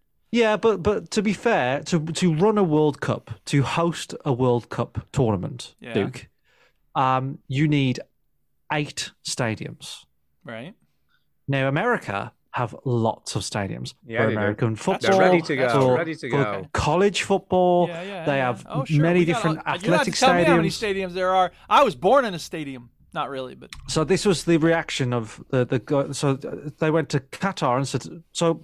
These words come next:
Speaker 1: how many stadiums do you have?" They go,
Speaker 2: Right.
Speaker 1: "Yeah, yeah."
Speaker 2: Oh,
Speaker 1: "So
Speaker 2: plenty.
Speaker 1: how many?"
Speaker 2: We'll have
Speaker 1: They're
Speaker 2: so
Speaker 1: like,
Speaker 2: many.
Speaker 1: "Wow, we got, we got,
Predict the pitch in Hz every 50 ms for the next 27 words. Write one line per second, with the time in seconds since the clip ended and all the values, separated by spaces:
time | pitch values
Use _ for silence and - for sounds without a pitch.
0 | - - 156 156 170 175 170 156 147 - - - - - - - - - - -
1 | - - - - - 180 165 165 156 151 151 135 - - - _ _ _ - 156
2 | 151 147 139 185 175 135 104 - - _ 135 127 127 123 123 - _ _ _ _
3 | _ _ _ _ _ _ _ - 254 320 330 175 - _ _ _ _ _ _ -
4 | 254 262 - _ _ _ _ _ _ _ - 262 254 - - 170 156 156 160 175
5 | 175 160 180 185 139 107 101 101 - _ _ _ - 175 175 202 220 214 214 220
6 | 220 220 208 214 226 240 254 247 220 202 165 107 98 85 87 90 95 110 139 151
7 | 139 151 131 - - - 151 151 165 147 127 - -